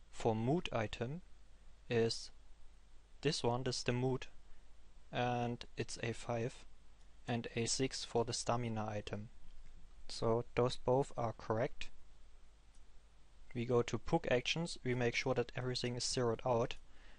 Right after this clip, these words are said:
so we don't have to care what is in here, in Specialize In.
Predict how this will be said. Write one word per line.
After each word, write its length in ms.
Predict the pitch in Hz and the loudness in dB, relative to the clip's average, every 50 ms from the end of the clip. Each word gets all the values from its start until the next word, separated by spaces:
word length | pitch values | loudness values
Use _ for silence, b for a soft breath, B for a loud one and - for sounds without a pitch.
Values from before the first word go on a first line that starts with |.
| B B | B B
so 260 | - - - 117 117 | -2 2 4 4 4
we 140 | 113 113 113 | 4 4 2
don't 240 | - 127 135 131 - | 2 2 2 2 2
have 160 | 123 - - | 2 2 0
to 80 | - - - | -2 -4 -4
care 260 | - - 120 113 110 117 - - - | 0 4 6 6 6 4 2 2 2
what 180 | 120 117 - - - - - - - - - - | 2 2 2 0 -8 -10 -14 -14 -14 -8 -4 -2
is 200 | 131 123 - - - | 0 0 0 0 2
in 160 | 127 120 117 | 2 2 2
here, 420 | 117 117 117 120 120 110 104 107 - - - - - | 2 0 2 2 4 4 2 0 -2 -6 -8 -8 -6
in 80 | 123 | -6
Specialize 680 | 113 - - - 117 113 - - 110 110 107 107 - - - | -6 -2 0 2 4 4 4 4 4 4 2 2 0 0 0
In. 220 | 123 113 110 107 | 0 0 -2 -2